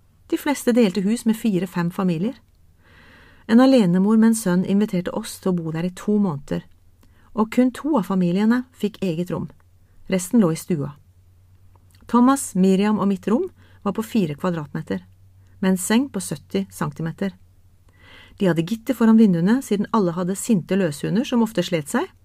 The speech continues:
og løp rundt i gatene. Ingen gikk utenfor huset, alltid rett inn i bilen. Og der var jeg, med mine to barn, for å hjelpe hjemløse.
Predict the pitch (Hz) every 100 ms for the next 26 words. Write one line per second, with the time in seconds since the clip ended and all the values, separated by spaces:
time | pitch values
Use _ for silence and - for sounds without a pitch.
0 | _ 214 190 180 175 160 180 180 147 -
1 | 170 - _ _ _ _ _ _ _ -
2 | - - - 269 226 233 233 254 190 202
3 | 214 190 156 - 202 180 _ - 180 180
4 | 196 175 - - _ - 156 156 151 143
5 | 135 160 - _ _ _ _ _ _ -
6 | 185 196 220 196 175 170 170 160 _ _
7 | _ _ _ 185 175 175 180 - 240 190
8 | 185 208 - - 180 190 151 - 165 160
9 | 139 147 -